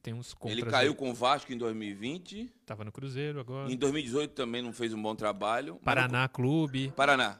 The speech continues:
Speaker 2: Paraná, né? Mas em dois mil e vinte, mas ele não é mal, não. Eu, eu, eu vou falar os prós e contras aqui das informações que eu obtive dele.
Speaker 1: O Matheus Verdolini, oficial. O oficial, não vai procurar o fake, que esse é o Matheus Verdolini,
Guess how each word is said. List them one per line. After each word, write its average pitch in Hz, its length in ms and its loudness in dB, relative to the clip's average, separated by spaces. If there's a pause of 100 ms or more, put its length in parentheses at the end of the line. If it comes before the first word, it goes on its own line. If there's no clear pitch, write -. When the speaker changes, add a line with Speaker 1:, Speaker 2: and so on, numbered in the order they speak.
(120)
Speaker 2:
Paraná, 117 320 2
né? 175 200 0 (840)
Mas 110 220 0
em 127 60 -4
dois 135 160 2
mil 139 120 -2
e 131 40 0
vinte, 123 420 -6
mas 110 220 -4
ele 123 140 -2
não 151 220 -8
é 156 80 -4
mal, 160 260 -4
não. 120 240 -8 (140)
Eu, 107 280 -6
eu, 107 260 -2
eu 101 80 -10
vou 117 120 -10
falar 131 240 -2
os 131 80 -4
prós 143 300 -6
e 160 40 -14
contras 135 380 -8
aqui 120 220 -8
das 123 240 0
informações 123 480 -4
que 131 80 -12
eu 139 40 -6
obtive 131 340 -10
dele. 92 200 -10 (180)
Speaker 1:
O 135 120 -8
Matheus 151 480 2
Verdolini, 170 920 2
oficial. 160 640 -2 (380)
O 113 160 -4
oficial, 254 380 -2
não 107 80 -4
vai 113 100 -2
procurar 160 300 -2
o - 20 -8
fake, 151 240 -6
que 151 100 -6
esse 160 120 -4
é - 20 -4
o 165 40 -6
Matheus 160 260 -4
Verdolini, 139 440 -2